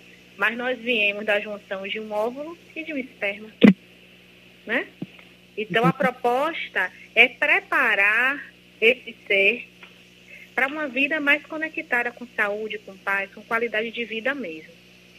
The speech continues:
Speaker 1: E
Speaker 2: Exatamente.
Speaker 1: preparar pro momento do parto. Né?
Speaker 2: É verdade, né?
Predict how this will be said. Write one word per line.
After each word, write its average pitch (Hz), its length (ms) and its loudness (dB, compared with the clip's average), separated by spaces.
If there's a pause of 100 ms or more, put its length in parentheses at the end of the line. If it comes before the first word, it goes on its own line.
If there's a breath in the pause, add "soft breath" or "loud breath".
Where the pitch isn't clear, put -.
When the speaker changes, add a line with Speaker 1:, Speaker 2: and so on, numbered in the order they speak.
(240 loud breath)
Speaker 1:
E 370 60 6
Speaker 2:
Exatamente. 180 340 8
Speaker 1:
preparar 311 280 10
pro 330 180 -2
momento 294 360 0
do 349 120 -2
parto. - 540 -8 (1120)
Né? 190 180 4
Speaker 2:
É - 20 8
verdade, 185 560 10
né? 185 220 10